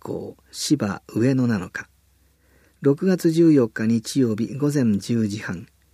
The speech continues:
場所は寛永寺輪王殿。定員抽選で百五十人。講師は寛永寺住職、浦井正明氏。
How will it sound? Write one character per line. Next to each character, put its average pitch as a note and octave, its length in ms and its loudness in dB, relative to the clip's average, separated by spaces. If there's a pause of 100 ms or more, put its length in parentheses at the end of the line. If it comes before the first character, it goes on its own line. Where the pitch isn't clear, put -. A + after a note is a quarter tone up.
(180)
場 C3 140 -2
所 B2+ 200 0
は A#2+ 140 0 (100)
寛 D#3+ 320 2
永 G#2 220 0
寺 G2+ 200 -6 (100)
輪 D3+ 280 4
王 A2+ 220 2
殿。 - 220 -10 (800)
定 E3 220 6
員 D3+ 220 4
抽 E3+ 260 6
選 D#3 280 2
で D3 160 4
百 C#3 400 2
五 C3+ 220 4
十 C#3+ 220 8
人。 F2 260 -6 (640)
講 E3+ 240 2
師 - 200 -2
は G2 220 -2 (180)
寛 F3 280 2
永 A#2+ 220 4
寺 G2+ 140 -4
住 A#2+ 220 2
職、 - 440 -12 (420)
浦 C#3+ 280 0
井 D#3+ 200 4
正 D3+ 360 4
明 F2 300 -2
氏。 - 260 -12